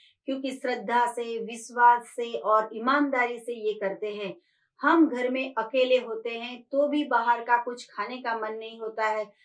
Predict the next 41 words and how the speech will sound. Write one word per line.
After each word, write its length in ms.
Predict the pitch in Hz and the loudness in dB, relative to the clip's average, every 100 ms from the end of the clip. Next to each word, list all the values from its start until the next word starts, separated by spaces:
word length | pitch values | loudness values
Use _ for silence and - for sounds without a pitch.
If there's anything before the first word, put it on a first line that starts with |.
| _ _ | _ _
या 160 | 214 202 | 0 0
ऐसा 280 | 208 247 240 | 0 -2 -6
नहीं 200 | 247 262 | -4 -2
होता 280 | 254 254 247 | -2 -2 -4
है 120 | 247 | -6
कि 200 | 254 208 | -10 -6
घर 160 | 214 | -4
पे 160 | 220 233 | -4 -6
कोई 300 | 226 233 226 | -6 -6 -6
नहीं 200 | 220 226 | -10 -12
है 140 | 226 | -10
तो 160 | 226 226 | -6 -6
चलो 320 | 226 220 226 | -4 -4 -4
कुछ 220 | 226 226 | -6 -6
बना 300 | 208 202 214 | -4 -4 -2
के 160 | 208 220 | -4 -6
खा 220 | - 208 | 0 2
ले, 260 | 208 208 - _ _ - | 2 -2 -8 _ _ -6
ऐसा 300 | 247 262 269 | -4 -2 -2
भी 200 | 247 220 | -2 -6
नहीं 300 | 208 240 220 | -6 -8 -8
होता 360 | 208 214 214 | -8 -4 -4
है, 60 | 233 | -6
क्योंकि 380 | - 269 269 269 | -8 -8 -6 -6
हमारा 440 | 226 220 226 233 | -6 -6 -2 -2
मन 400 | 202 202 247 269 | -2 -2 0 0
जो 220 | 254 226 | 0 -4
है 200 | 208 214 | -4 -4
वो 120 | 233 254 | -4 -6
प्रकृति 680 | - 226 220 302 349 320 | -6 -8 -4 -2 0 0
से 160 | 269 277 | -2 -2
जुड़ 280 | 214 240 226 | -4 -8 -4
गया 280 | 220 196 190 | 0 4 4
है। 280 | 196 233 - - _ _ _ _ - | 2 -2 -4 -8 _ _ _ _ -2
तो 140 | 311 | 2
एक 300 | 269 302 311 | 4 4 2
ऐसी 420 | 269 247 262 311 | -4 -2 -2 -2
भी 120 | 277 285 | -2 -2
कहावत 640 | 240 233 247 240 247 240 | 0 4 6 6 2 -6
है 180 | 254 269 | -4 -4
कि 400 | 269 285 285 | -4 -6 -8